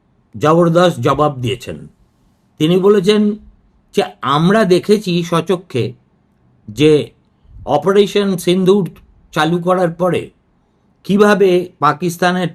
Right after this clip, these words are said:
টেরর ইনফ্রাস্ট্রাকচার একটার পর একটা ধ্বংস হয়ে গেছে, তার ভিজুয়াল এভিডেন্স আমরা দেখেছি। আমরা জানি রেজিস্ট্যান্স, the resistance front বলে এখন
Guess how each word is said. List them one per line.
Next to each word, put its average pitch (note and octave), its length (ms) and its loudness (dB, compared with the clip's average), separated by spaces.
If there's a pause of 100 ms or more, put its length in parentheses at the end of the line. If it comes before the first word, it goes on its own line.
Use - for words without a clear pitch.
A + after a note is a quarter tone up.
টেরর E3+ 320 0
ইনফ্রাস্ট্রাকচার E3+ 840 -4 (520)
একটার F3 420 -2
পর E3+ 240 -2
একটা F#3 480 -4
ধ্বংস C#3 360 -4
হয়ে A#2 220 -2
গেছে, - 320 -18 (580)
তার C3+ 180 -2
ভিজুয়াল E3+ 480 2
এভিডেন্স E3+ 500 2
আমরা C#3 240 -4
দেখেছি। - 440 -8 (840)
আমরা G3 300 2
জানি G3 540 0 (480)
রেজিস্ট্যান্স, G#3+ 920 0
the B2+ 260 -4
resistance F#3+ 760 0 (140)
front G3 220 0
বলে D3+ 440 0 (1200)
এখন F3 540 0